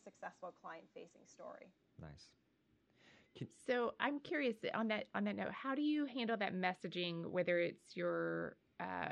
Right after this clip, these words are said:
Speaker 3: your marketing efforts, your social media, your newsletters, whatever it is, the messaging of, especially when you are intentionally bringing something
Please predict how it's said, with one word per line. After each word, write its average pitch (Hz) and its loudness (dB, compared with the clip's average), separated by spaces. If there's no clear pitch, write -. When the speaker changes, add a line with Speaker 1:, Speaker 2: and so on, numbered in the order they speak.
Speaker 3:
your 175 -2
marketing 190 0
efforts, 175 -2
your 165 -6
social 170 -6
media, 175 0
your 165 -2
newsletters, 170 0
whatever 180 0
it 170 2
is, 165 0
the 175 -2
messaging 208 -2
of, 175 2
especially 277 2
when 359 0
you 233 2
are 190 6
intentionally 208 0
bringing 185 -2
something 185 -2